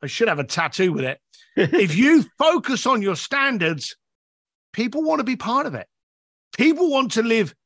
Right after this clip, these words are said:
Speaker 1: to your standards. They want to rise to you and to be part of what you expect.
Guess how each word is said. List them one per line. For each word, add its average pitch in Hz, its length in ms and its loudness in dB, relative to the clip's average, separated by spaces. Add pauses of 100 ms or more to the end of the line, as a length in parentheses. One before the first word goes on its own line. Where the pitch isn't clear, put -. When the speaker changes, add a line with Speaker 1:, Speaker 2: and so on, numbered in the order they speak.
(180)
Speaker 1:
to 240 200 4
your 202 380 6
standards. 110 680 -10 (300)
They 226 140 2
want 302 260 0
to 240 160 -2
rise 254 460 0
to 285 360 0
you 233 400 4 (220)
and 214 120 -2
to 220 60 -6
be 240 120 -2
part 262 420 -2
of 185 120 -2
what 247 220 0
you 262 280 0
expect. 180 720 -8